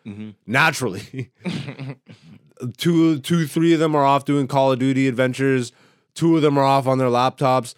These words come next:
Speaker 2: The rest of them are on their phones. Nobody's talking. And that's what this reminds me of.
Speaker 1: Mm.
Speaker 2: This is, like, the digital version of this.
Speaker 1: Yeah, yeah, yeah.
Speaker 2: It's, it's, it's just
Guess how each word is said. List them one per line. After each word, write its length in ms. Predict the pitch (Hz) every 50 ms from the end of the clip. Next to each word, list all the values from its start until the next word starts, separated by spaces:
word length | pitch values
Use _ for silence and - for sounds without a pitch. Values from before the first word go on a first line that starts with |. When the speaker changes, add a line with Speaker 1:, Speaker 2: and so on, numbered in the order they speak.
| _ -
Speaker 2:
The 100 | - 131
rest 200 | 139 147 139 -
of 40 | 147
them 120 | 143 139
are 120 | 135 131 131
on 160 | 131 135 131
their 80 | 123
phones. 500 | 113 - - 123 123 123 123 123 127 113
Nobody's 540 | 110 101 101 110 120 131 135 135 139 139 131
talking. 500 | - 117 104 104 101 95 104 101 101 107 _ _ _ _ _ _ - -
And 160 | - 151 165
that's 200 | 190 214 214 -
what 100 | 226 220
this 160 | 190 220 175 190
reminds 360 | 196 185 175 180 208 208 175
me 100 | 139 104
of. 320 | 82 73 69 - _ _ _ _ 110
Speaker 1:
Mm. 300 | 107 107 107 104 101 -
Speaker 2:
This 120 | 180 214
is, 60 | 220 214
like, 200 | 214 214 196 180
the 80 | 196
digital 340 | 160 156 180 175 180 185 170
version 320 | 135 143 156 170 160 160
of 80 | 131 104
this. 380 | 95 85 - - - - - _ _
Speaker 1:
Yeah, 260 | 104 95 90 87 85 _ _ _
yeah, 140 | _ 95 90
yeah. 200 | 90 90 87 85 87
Speaker 2:
It's, 380 | 127 143 139 131 - - - -
it's, 640 | 117 131 135 123 - - - - - - - - _ _ 120
it's 260 | 135 135 123 - -
just 600 | - 160 170 165 147 - - - - _ - -